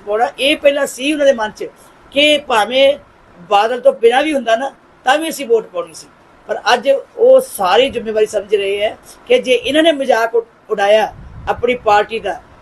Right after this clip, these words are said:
ਇਹਨਾਂ ਨੇ ਆਪਣੀ ਪ੍ਰਧਾਨਗ-, ਪ੍ਰਧਾਨਗੀ ਦੀ ਭੂਮਿਕਾ ਨੂੰ ਅੱਜ ਇੱਥੋਂ ਪਰੇ ਕਰ ਲਿਆ, ਤਾਂ ਅਸੀਂ ਚੋਣ ਲੜਾਂਗੇ, ਕਿਉਂਕਿ ਅਸੀਂ ਸ਼੍ਰੋਮਣੀ ਅਕਾਲੀ ਦਲ ਨੂੰ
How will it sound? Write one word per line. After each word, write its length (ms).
ਇਹਨਾਂ 220
ਨੇ 200
ਆਪਣੀ 280
ਪ੍ਰਧਾਨਗ-, 600
ਪ੍ਰਧਾਨਗੀ 360
ਦੀ 80
ਭੂਮਿਕਾ 480
ਨੂੰ 140
ਅੱਜ 200
ਇੱਥੋਂ 220
ਪਰੇ 280
ਕਰ 180
ਲਿਆ, 300
ਤਾਂ 80
ਅਸੀਂ 300
ਚੋਣ 260
ਲੜਾਂਗੇ, 440
ਕਿਉਂਕਿ 280
ਅਸੀਂ 140
ਸ਼੍ਰੋਮਣੀ 340
ਅਕਾਲੀ 200
ਦਲ 220
ਨੂੰ 100